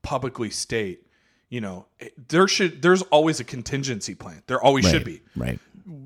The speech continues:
Speaker 1: Obama, Bush, whoever has taken office, there should be a contingency plan. It's called the twenty-fifth Amendment. Should they be disabled, there's a plan in place.
Speaker 2: Right.
Speaker 1: The vice president takes over. I don't understand the question.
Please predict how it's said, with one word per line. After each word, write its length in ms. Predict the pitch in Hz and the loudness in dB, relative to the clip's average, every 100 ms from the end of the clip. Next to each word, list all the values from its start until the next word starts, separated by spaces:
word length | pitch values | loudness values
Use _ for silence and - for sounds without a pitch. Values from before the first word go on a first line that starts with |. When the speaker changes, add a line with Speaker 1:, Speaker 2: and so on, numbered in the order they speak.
| 139 - | -20 -2
Speaker 1:
Obama, 600 | 139 120 131 143 135 127 | -2 4 4 4 4 2
Bush, 280 | 131 127 - | -2 -4 -4
whoever 480 | 147 135 160 170 143 | 0 4 4 4 2
has 160 | 139 | -2
taken 280 | - 143 120 | -4 -4 -4
office, 520 | 113 180 - 90 - - _ _ _ | -2 -2 -2 -10 -12 -16 _ _ _
there 120 | 147 | -2
should 220 | 147 170 151 | 0 0 0
be 100 | 131 | -2
a 60 | |
contingency 600 | 127 131 175 185 139 123 | -4 -2 -2 -2 -4 -6
plan. 220 | 110 107 98 | -6 -8 -8
It's 120 | 117 | -4
called 140 | 170 165 | -2 0
the 40 | |
twenty-fifth 500 | 156 156 147 - 131 | -2 -4 -4 -4 -4
Amendment. 400 | 127 120 175 - _ _ _ _ _ _ _ _ | -4 -2 -4 -4 _ _ _ _ _ _ _ _
Should 260 | - 156 | -4 2
they 80 | 156 | 2
be 140 | 147 147 | 2 -2
disabled, 540 | 139 185 190 127 120 _ _ - | 0 2 2 0 -6 _ _ -2
there's 200 | 143 139 | 0 0
a 40 | |
plan 320 | 139 170 185 | -2 0 2
in 100 | 180 | 2
place. 460 | 143 180 147 - - | 2 0 0 -4 -8
Speaker 2:
Right. 100 | - 160 | -2 -2
Speaker 1:
The 60 | |
vice 260 | 139 139 147 | 0 -2 -2
president 360 | 156 147 156 | -2 -2 -2
takes 200 | 156 147 | -4 -2
over. 280 | 160 170 - - - - _ | -2 -2 -4 -18 -20 -20 _
I 60 | 175 | 2
don't 160 | 196 190 | 4 4
understand 320 | 170 - 160 | 2 0 -2
the 40 | 131 | 0
question. 380 | 160 165 92 | 0 -2 -6